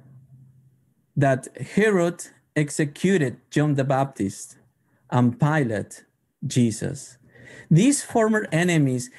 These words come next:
may have reconciled with one another, but neither was reconciled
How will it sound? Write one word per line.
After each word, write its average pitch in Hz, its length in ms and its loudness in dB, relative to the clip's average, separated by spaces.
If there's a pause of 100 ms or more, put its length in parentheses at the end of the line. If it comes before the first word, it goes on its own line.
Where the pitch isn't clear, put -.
(160)
may 170 240 4
have 202 340 0
reconciled 165 960 0
with 131 220 -2
one 135 220 2
another, 113 540 -2 (680)
but 135 260 2
neither 185 720 2 (340)
was 147 460 0
reconciled 123 1000 0